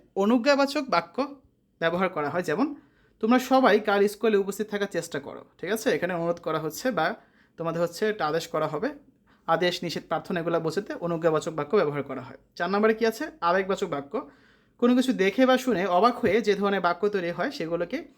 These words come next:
আবেগবাচক বাক্য বলে। যেমন, "দারুণ, তুমি সময় মতো আসতে পেরেছো।" ঠিক আছে? এটা হচ্ছে একটা আবেগবাচক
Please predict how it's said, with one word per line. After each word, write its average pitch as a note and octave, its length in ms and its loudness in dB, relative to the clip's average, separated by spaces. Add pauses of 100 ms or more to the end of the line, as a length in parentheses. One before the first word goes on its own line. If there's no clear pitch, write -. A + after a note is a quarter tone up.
(320)
আবেগবাচক A#3 500 4
বাক্য F#3+ 300 2
বলে। G3 340 2
যেমন, G#3 360 -2 (400)
"দারুণ, E3+ 500 4 (220)
তুমি F#3+ 160 -6
সময় G3 300 0
মতো A3+ 200 2
আসতে - 220 -4
পেরেছো।" - 380 -12 (260)
ঠিক F3 120 -10
আছে? A3+ 280 -8 (560)
এটা E3 120 -6
হচ্ছে F3 160 -4
একটা F#3 180 2
আবেগবাচক F3+ 460 -2